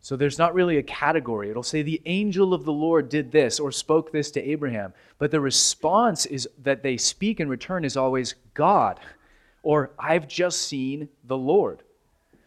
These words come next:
So what we're actually seeing is the eternal Son of God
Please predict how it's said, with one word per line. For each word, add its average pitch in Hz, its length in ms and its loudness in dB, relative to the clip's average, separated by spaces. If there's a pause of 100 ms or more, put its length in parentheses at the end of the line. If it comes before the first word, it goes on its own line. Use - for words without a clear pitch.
(960)
So 165 200 2
what 160 220 8
we're 160 180 2
actually 185 520 0
seeing 151 760 0
is 135 360 0
the 147 200 2
eternal 180 680 -4
Son 160 340 0
of 165 220 -4
God 120 520 2